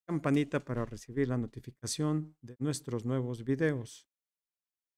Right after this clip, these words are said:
También te invito a que escuches nuestro podcast,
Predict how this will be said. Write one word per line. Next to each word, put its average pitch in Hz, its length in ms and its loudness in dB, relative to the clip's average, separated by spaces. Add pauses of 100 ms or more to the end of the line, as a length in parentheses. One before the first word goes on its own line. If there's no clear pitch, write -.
(200)
También 127 280 4
te 139 80 4
invito 151 320 4
a 131 80 0
que - 80 -10
escuches 151 480 -4
nuestro 123 520 -4
podcast, 156 540 -4